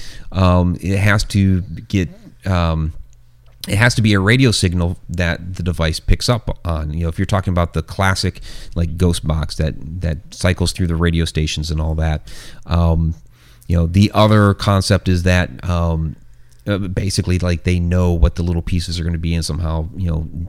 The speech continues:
you know, arrange it all together the right way, which I don't, I, I don't think that we could possibly do that. Um, also, when it comes to, like, the apps, I'll throw the apps in there as well. Being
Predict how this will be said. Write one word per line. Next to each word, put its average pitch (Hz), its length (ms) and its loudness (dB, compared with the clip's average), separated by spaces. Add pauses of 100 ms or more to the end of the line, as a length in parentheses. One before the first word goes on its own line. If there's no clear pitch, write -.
(480)
you 87 140 -6
know, 50 140 -8
arrange 95 520 2
it 90 80 2
all 92 180 0
together 87 480 0
the 82 180 -2
right 85 280 0
way, 85 360 0
which 82 420 -6
I 85 120 -4
don't, 80 220 -2 (1500)
I, 101 200 0
I - 20 6
don't 98 160 2
think 90 120 2
that 90 120 2
we 78 60 -2
could 87 160 4
possibly 85 400 6
do 92 240 4
that. 82 380 0
Um, 95 540 6 (1200)
also, 110 280 4
when 101 140 6
it 95 60 -2
comes 98 240 2
to, 101 180 0
like, 90 280 2
the 92 200 -2
apps, 85 280 -2
I'll 87 60 0
throw 92 140 -2
the 85 140 0
apps 85 240 -2
in 87 100 0
there 85 160 2
as 80 140 -2
well. 87 220 2
Being 87 560 2